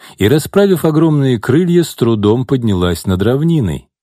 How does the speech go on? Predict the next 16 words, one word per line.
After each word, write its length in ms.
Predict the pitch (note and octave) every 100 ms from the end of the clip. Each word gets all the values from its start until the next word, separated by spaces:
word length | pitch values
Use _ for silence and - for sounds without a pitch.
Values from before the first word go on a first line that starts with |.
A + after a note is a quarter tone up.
| _ _ _ _ _ _ _ _ _ -
В 120 | -
полумраке 600 | - F2 E2+ F2+ F#2 -
было 220 | D#2 F2
сложно 500 | E2+ - B2 D3 F2+
что-либо 400 | D2+ - D#2 D2+
разглядеть, 640 | E2+ D2 D2+ F2+ B2+ C3 - _ _ _ _ _ -
но 160 | F#2
Андрей 280 | G#2+ A2+ D3
испытал 340 | C#3+ C3+ D3
какую-то 380 | B2 B2 C3+ A#2
глубокую, 760 | G2+ G2+ G#2 F2 D3+ D3+ G2 E2+
почти 420 | G2 - - C3
инстинктивную 880 | A#2+ G#2+ - A2+ - - B2+ B2+ A#2+
годливость, 640 | A#2+ B2+ D#3+ E3+ A2+ F2 -
смотря 420 | - F#2+ F#2+ G2
вслед 400 | - G2 A2+